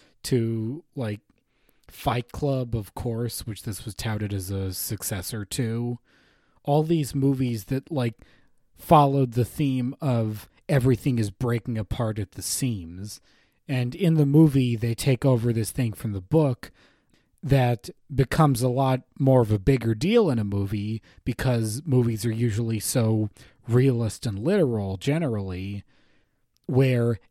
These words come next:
everything that happened, all these grisly murders, it raises the possibility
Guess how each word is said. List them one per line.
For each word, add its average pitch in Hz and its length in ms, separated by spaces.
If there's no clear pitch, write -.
everything 143 580
that 113 140
happened, 131 480
all 139 200
these 127 240
grisly 120 600
murders, 107 760
it 147 200
raises 127 380
the 113 100
possibility 117 1080